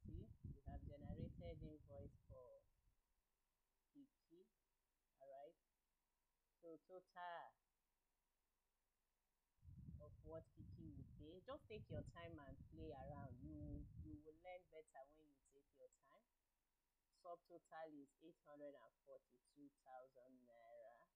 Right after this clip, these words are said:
All right, so just save. Save. Okay.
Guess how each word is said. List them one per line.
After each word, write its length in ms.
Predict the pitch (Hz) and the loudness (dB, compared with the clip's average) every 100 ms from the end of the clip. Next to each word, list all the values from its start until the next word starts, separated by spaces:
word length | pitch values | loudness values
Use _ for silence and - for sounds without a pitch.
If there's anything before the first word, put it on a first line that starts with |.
| _ _ - - - - - - - | _ _ -20 -16 -14 -16 -20 -20 -8
All 80 | 143 | 0
right, 240 | 139 151 156 - - | 2 0 -2 -8 -8
so 240 | 156 143 - - - - - | -6 -4 -4 -6 -6 -12 -6
just 240 | 156 156 - - | -2 -2 -6 -12
save. 160 | 147 - - - - - - - - - - - - - - - - - - - - - - - - - - | -6 -6 -8 -16 -20 -20 -20 -20 -20 -20 -16 -14 -14 -14 -16 -16 -16 -16 -16 -18 -18 -18 -18 -20 -20 -20 -14
Save. 240 | - 302 131 302 - - - - - - _ _ _ _ _ _ _ _ _ _ _ _ _ _ _ _ - | -6 -4 -6 -12 -18 -20 -20 -20 -20 -20 _ _ _ _ _ _ _ _ _ _ _ _ _ _ _ _ -12
Okay. 240 | 160 185 | -10 -10